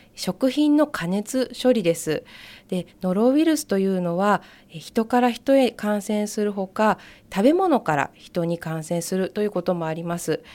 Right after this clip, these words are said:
食品は中心まで十分加熱して召し上がってください。で、また、特に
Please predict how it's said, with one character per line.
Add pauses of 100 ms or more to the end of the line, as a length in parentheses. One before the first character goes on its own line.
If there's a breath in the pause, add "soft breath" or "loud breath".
(300 loud breath)
食
品
は
中
心
ま
で
十
分
加
熱
し
て
召
し
上
が
っ
て
く
だ
さ
い。 (340 loud breath)
で、
ま
た、
特
に